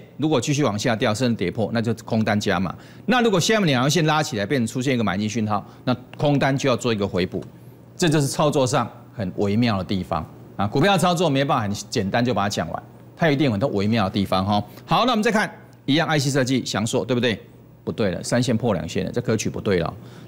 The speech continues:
大涨一波之后来到这里，格局都不对了哈。好，爱普更，更狠，三线都已经转空了，转空几天了？第五天了，第五个交易日了，这格局完全都不对了。那么你看，卖出讯号出现，一个月不涨，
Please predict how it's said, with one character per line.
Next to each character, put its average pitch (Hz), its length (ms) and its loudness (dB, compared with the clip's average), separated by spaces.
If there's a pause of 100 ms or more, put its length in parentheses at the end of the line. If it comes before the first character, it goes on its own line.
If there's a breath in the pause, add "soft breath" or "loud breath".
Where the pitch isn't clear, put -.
大 220 160 2
涨 151 200 2
一 151 60 2
波 151 180 2
之 151 120 0
后 139 60 4
来 120 100 2
到 120 80 2
这 123 100 -2
里， 95 160 -2
格 107 160 0
局 104 180 -2
都 101 140 2
不 95 220 -2
对 101 180 2
了 85 80 0
哈。 107 220 0 (180)
好， - 420 -2 (180 loud breath)
爱 233 140 2
普 117 240 -2 (460)
更， 120 160 2 (100)
更 127 160 2
狠， 101 160 -2 (140)
三 - 180 -2
线 120 140 0
都 110 80 0
已 101 40 0
经 107 100 -2
转 82 180 -4
空 98 240 0
了， 92 100 -2 (280 loud breath)
转 120 180 2
空 156 100 4
几 120 140 2
天 131 180 2
了？ 113 160 2 (160)
第 123 140 0
五 92 100 -2
天 101 220 0
了， 95 120 0
第 131 180 2
五 107 40 2
个 95 140 0
交 110 240 2
易 107 60 0
日 98 220 0
了， 76 120 -6 (140 loud breath)
这 - 100 -4
格 127 180 0
局 110 220 2
完 101 180 2
全 110 220 0
都 104 80 0
不 95 100 -4
对 92 260 0
了。 78 120 -6 (380 loud breath)
那 104 80 -2
么 101 80 2
你 104 60 2
看， 127 140 2
卖 175 220 2
出 170 100 2
讯 175 160 2
号 170 120 2
出 160 120 0
现， 151 300 2
一 131 100 2
个 - 140 0
月 123 160 2
不 110 100 -4
涨， 92 220 -2